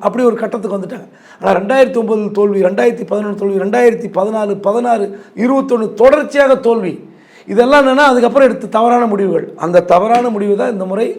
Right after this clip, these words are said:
பாட்டாளி மக்கள் கட்சி எடுத்திருக்கிறது. இந்த முடிவை வந்து தொ-, இவங்க மறுபரிசீலனை செய்கிறாங்களா இல்லையான்னு இல்ல. தொண்டர்கள், பாட்டாளி மக்கள் கட்சி தொண்டர்கள் பாஜகவுக்கு ஓட்டு போடுவாங்களான்னு தெரியாது. இவங்க என்ன நினைப்பாங்க,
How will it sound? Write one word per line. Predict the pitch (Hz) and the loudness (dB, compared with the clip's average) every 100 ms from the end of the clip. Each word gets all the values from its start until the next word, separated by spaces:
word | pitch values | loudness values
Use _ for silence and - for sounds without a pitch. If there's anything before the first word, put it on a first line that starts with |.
| - | -6
பாட்டாளி | 175 175 190 180 | -4 -4 -6 -6
மக்கள் | 180 214 196 | -6 -8 -8
கட்சி | 185 - 180 | -8 -8 -8
எடுத்திருக்கிறது. | 180 190 - 190 220 285 - - _ _ - | -6 -8 -6 -6 -6 -10 -14 -20 _ _ -16
இந்த | 175 175 180 | -8 -6 -4
முடிவை | 233 262 214 | 0 0 0
வந்து | 196 - | -2 -8
தொ-, | 202 185 | -6 -4
இவங்க | 208 220 - 196 | -2 -4 -2 -2
மறுபரிசீலனை | 208 - 240 202 226 214 | -2 0 -2 -2 -8 -4
செய்கிறாங்களா | 214 208 208 202 196 | -4 -4 -2 -2 -2
இல்லையான்னு | 196 190 | -2 -2
இல்ல. | 170 156 - - _ - | -4 -6 -12 -20 _ -4
தொண்டர்கள், | 196 247 262 240 262 - - - _ - | -2 4 4 4 0 -4 -12 -20 _ 0
பாட்டாளி | 208 202 240 240 220 | 0 2 2 2 0
மக்கள் | 202 220 - | -4 -4 -4
கட்சி | 196 185 - | -6 -8 -4
தொண்டர்கள் | 190 202 190 214 - - - _ _ _ _ _ 170 | -4 -2 -2 -4 -4 -14 -20 _ _ _ _ _ 0
பாஜகவுக்கு | 196 202 208 208 180 180 | 0 0 -2 -4 -4 -4
ஓட்டு | 196 202 | -4 -6
போடுவாங்களான்னு | 185 180 175 180 180 175 | -6 -4 -2 -4 -4 -4
தெரியாது. | 170 170 147 - - _ _ _ _ _ _ _ - | -2 -2 -2 -10 -18 _ _ _ _ _ _ _ -6
இவங்க | 185 196 | -4 0
என்ன | 240 247 | 0 0
நினைப்பாங்க, | 208 202 202 | 2 0 0